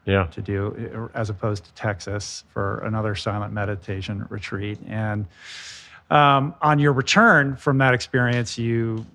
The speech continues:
Speaker 2: decided to share this in a, in a threaded tweet, what your experience, uh, was, and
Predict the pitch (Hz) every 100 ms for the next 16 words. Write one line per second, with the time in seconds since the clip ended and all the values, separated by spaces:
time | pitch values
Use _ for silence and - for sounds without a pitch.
0 | - _ 117 - 117 110 104 - 120 110
1 | 104 107 101 107 107 110 117 107 92 113
2 | 110 104 - 110 107 110 _ _ _ -
3 | 123 117 117 101 - 107 104 95 - 117
4 | 107 - 110 131 123 110 107 117 110